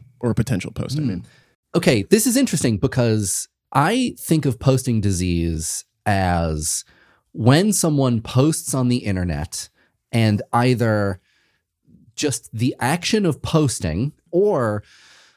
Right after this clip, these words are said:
Speaker 2: the very content of the post is going to be directly harmful to them.
Speaker 1: So to be clear, like, the act of posting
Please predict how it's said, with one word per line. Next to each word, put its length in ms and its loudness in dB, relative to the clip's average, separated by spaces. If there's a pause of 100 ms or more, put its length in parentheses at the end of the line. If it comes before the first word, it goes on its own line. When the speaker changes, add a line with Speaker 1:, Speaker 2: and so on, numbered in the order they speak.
(140)
Speaker 2:
the 180 -2
very 460 0
content 760 0
of 300 2
the 80 2
post 680 -2 (400)
is 180 0
going 300 2
to 120 -4
be 240 0
directly 760 0
harmful 540 -2
to 160 -4
them. 360 -10 (140)
Speaker 1:
So 160 -4
to 140 -4
be 100 0
clear, 220 0
like, 120 -4
the 200 -6
act 320 0
of 160 -2
posting 680 -4